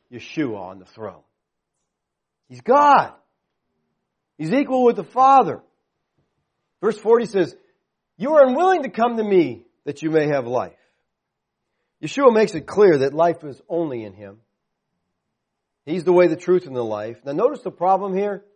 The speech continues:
You are unwilling. That's the problem. You don't have a desire to come to me. This, I think, is the doctrine of total depravity. In light of the witness of John the Baptist,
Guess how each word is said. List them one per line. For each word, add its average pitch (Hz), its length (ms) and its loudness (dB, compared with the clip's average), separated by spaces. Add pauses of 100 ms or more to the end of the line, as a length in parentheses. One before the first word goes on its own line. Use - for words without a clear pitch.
(380)
You 170 640 0
are 143 480 -4 (400)
unwilling. 120 480 -8 (1500)
That's 226 160 -6
the 262 80 -6
problem. 226 320 -2
You 220 60 0
don't 247 100 6
have 247 60 4
a 233 40 -4
desire 233 320 0
to 226 60 -2
come 240 220 0
to 233 40 -2
me. 185 240 0 (500)
This, 285 200 -10
I 220 160 2
think, 269 220 0
is 254 100 -6
the 220 80 0
doctrine 214 480 0
of 170 120 -6
total 254 300 0
depravity. 208 720 -2 (180)
In 202 120 -2
light 247 340 4
of 233 120 0
the 185 100 4
witness 220 540 2
of 139 160 -8
John 240 300 6
the 277 80 6
Baptist, 131 640 2